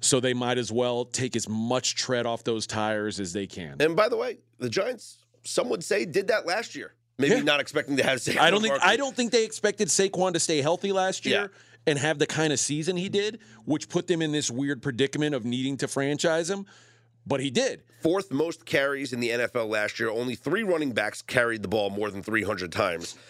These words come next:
Speaker 2: That was Derrick Henry, Josh Jacobs, and Nick Chubb. Saquon Barkley carried it two hundred and ninety-five times. Oh, and he only played sixteen games. Jacobs and Chubb played seventeen.
Speaker 1: Yeah. So I, I expect one more year of,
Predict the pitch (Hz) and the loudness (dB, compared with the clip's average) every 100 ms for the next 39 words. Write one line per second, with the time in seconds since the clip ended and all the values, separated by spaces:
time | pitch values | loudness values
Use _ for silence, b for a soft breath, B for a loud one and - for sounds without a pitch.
0 | B 113 107 95 120 117 110 123 117 107 | B 0 0 0 2 2 2 0 0 -2
1 | 92 107 110 110 107 117 101 92 98 107 | 0 -2 -2 -4 -4 -4 -6 -2 0 -2
2 | - 131 95 85 87 b b - 156 139 | 0 0 0 -4 -14 b b -4 -2 0
3 | 123 117 120 104 92 107 101 98 - 143 | 0 0 -4 -6 -2 0 0 -4 -4 -2
4 | 120 110 101 98 87 - 101 98 87 - | 0 -2 -4 -6 -10 -4 -2 -2 -4 -4
5 | 82 78 - b b 123 107 _ _ _ | -4 -6 -12 b b -4 -4 _ _ _
6 | _ - 127 110 160 143 120 - 110 92 | _ -2 0 0 0 0 -2 -4 -6 -6
7 | - - - 110 95 95 101 76 73 - | -6 -6 -6 -4 -2 2 0 -2 -10 -16
8 | b 104 127 120 131 107 98 - 120 87 | b -2 -2 0 -4 -4 -4 -2 -2 -4
9 | 92 - 98 85 80 80 - - - - | -12 -8 -6 -6 -4 -4 -4 -12 -14 -16
10 | - 104 85 _ - - 104 107 127 - | -6 -6 -6 _ -6 -2 0 0 -2 -6
11 | - 117 123 - 127 117 120 123 123 120 | -4 -4 -4 -4 -4 -2 -4 -2 -4 -4
12 | 117 120 107 95 - | -2 -2 -2 -6 -10